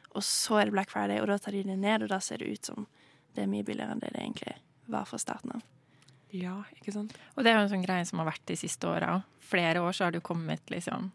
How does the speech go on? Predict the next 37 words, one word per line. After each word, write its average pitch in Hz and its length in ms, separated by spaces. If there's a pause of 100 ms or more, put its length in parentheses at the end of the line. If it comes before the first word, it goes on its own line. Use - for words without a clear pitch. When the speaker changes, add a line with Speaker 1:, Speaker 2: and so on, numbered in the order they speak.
Speaker 3:
folk 175 240
på 175 120
banen 170 360
i 165 80
media, 165 680 (560)
eh, 160 420
i 170 80
tida 165 240
før, 156 480
eh, 160 160
Black 165 240
Friday, 170 300 (340)
for 175 240
å 165 160
fortelle 165 320
oss 160 160
at - 200 (140)
prisene 175 380
blir 165 160
satt - 240
opp, 175 160
ikke, 165 380 (340)
ikke - 320
la 165 160
dere 170 220
lure. 165 260 (840)
Speaker 1:
Mm. 220 400 (340)
Speaker 3:
Men, 202 300
ehm, 202 480 (320)
Speaker 1:
Men, 220 260
eh, 220 200 (100)
jeg 240 100
jobber 233 240
i 240 40
butikk - 280
selv, 190 300
da. 202 100